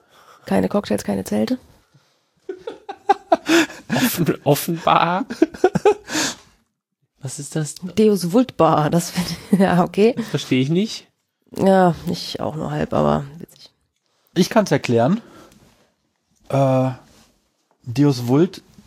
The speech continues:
Speaker 3: ist, äh, Schweinelatein und soll angeblich bedeuten, "Gott will es so".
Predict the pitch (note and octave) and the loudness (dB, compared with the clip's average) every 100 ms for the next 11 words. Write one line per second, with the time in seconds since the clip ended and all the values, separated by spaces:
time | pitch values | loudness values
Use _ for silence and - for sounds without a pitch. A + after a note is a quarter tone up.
0 | - - B2+ B2 A#2+ A2+ G2+ - C3 A2+ | -20 -6 -2 2 2 2 0 2 2 2
1 | F#2+ - G#2 A2 - - - - A2+ A2+ | -2 -2 -2 -4 -10 -20 -18 -4 2 4
2 | A2+ G#2+ A2+ A2+ - A#2 G#2+ A2 A2+ G#2 | 4 2 2 0 0 0 2 2 2 2
3 | A2 - A2 F#2+ - G#1+ - | 2 2 2 2 -4 -8 -10